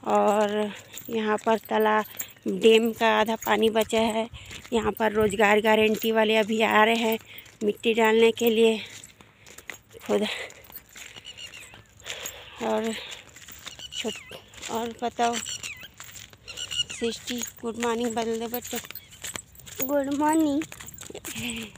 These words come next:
Speaker 1: गुड मॉर्निंग आप सभी को, है ना? हम्म। ये देखो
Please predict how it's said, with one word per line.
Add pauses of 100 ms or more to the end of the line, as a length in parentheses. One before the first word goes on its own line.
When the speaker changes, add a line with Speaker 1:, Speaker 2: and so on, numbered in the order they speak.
(200)
Speaker 1:
गुड
मॉर्निंग (260)
आप (760)
सभी
को,
है
ना? (1040)
हम्म।
ये
देखो